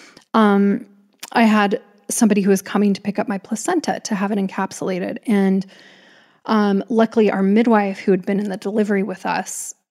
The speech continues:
had known that I wanted to keep the placenta, and she had found something to put it in. And she was so helpful and so great. And she stored it in that, in the refrigerator, in the nurse's unit or something.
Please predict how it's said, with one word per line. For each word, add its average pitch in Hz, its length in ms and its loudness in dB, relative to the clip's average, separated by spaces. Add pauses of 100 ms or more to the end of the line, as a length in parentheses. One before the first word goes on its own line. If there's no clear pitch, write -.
(360)
had - 260 -2
known 190 440 2
that 190 100 -8
I 185 60 -6
wanted 185 260 -10
to - 80 -16
keep - 220 -10
the 180 80 -10
placenta, 240 480 -2
and 196 200 -4
she - 140 -6
had 196 100 -4
found 196 280 -12
something 196 240 -10
to - 80 -12
put - 160 -4
it 220 80 2
in. 208 120 6
And 190 140 -2
she - 120 -2
was 214 120 -2
so 262 220 0
helpful - 360 -6
and 196 80 -10
so 233 160 -4
great. 196 280 -2
And 180 120 2 (380)
she - 160 -2
stored 202 300 4
it 185 80 0
in 196 140 -2
that, 196 220 -8 (320)
in 208 120 2
the 180 80 0
refrigerator, 220 720 4
in 202 120 0
the 185 60 -6
nurse's 214 360 0
unit 196 320 4
or 196 100 -4
something. 185 460 -10